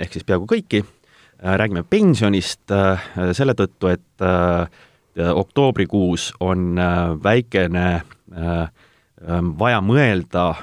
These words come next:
natukene nendel inimestel, kes, äh, omavad teist sammast, äh, sellepärast et, äh, et seal on vaja, vaja mõelda, kas teha otsust, et, äh, jätkata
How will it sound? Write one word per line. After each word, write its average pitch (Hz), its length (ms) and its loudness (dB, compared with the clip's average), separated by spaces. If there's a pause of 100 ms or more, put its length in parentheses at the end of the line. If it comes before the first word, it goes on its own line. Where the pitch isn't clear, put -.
(120)
natukene 90 640 -2
nendel 110 320 2
inimestel, 85 560 -4
kes, - 480 -4
äh, 92 160 0 (880)
omavad 87 500 -2
teist 135 300 -2
sammast, 190 680 -2 (240)
äh, 87 420 -2
sellepärast 87 640 -4
et, - 300 -10
äh, 85 240 -2 (480)
et 82 160 -6
seal 104 260 0
on 87 120 -4
vaja, 85 440 -2 (720)
vaja 101 320 0
mõelda, 98 400 0
kas - 320 -6
teha 92 220 -2 (180)
otsust, 113 640 -6
et, - 420 -10
äh, 87 320 -2
jätkata 92 680 -4